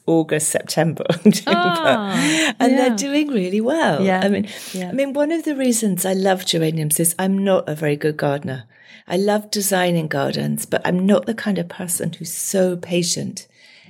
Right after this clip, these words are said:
Speaker 1: with how I'm doing. I like weeding. I find it very
Speaker 2: Yes.
Speaker 1: therapeutic. There's, I mean, one of my big things about gardening is, is creating flowers. I love having flowers in the house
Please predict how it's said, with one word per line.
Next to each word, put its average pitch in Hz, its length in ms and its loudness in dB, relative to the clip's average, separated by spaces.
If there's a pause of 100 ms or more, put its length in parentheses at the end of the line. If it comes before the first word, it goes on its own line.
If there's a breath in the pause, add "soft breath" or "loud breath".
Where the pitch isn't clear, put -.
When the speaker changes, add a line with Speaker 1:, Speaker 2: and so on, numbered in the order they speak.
(120)
Speaker 1:
with 170 160 2
how 156 280 0
I'm 151 140 0
doing. 156 320 -2
I 175 60 0
like 185 200 2
weeding. 160 520 0
I 170 60 0
find 160 280 -2
it - 120 2
very 180 140 4
Speaker 2:
Yes. 160 140 0
Speaker 1:
therapeutic. 156 600 -2
There's, 165 180 0
I - 540 -20
mean, 208 160 0
one 226 200 0
of 233 140 -4
my 214 120 2
big 196 300 -2
things 165 380 -2
about - 260 -6
gardening 151 460 -2
is, - 220 -8 (440 loud breath)
is 165 200 2
creating 165 500 2
flowers. 151 560 0
I 165 80 0
love 175 380 0
having 160 260 -4
flowers 151 480 0
in 156 120 -2
the 160 80 -6
house 151 380 -4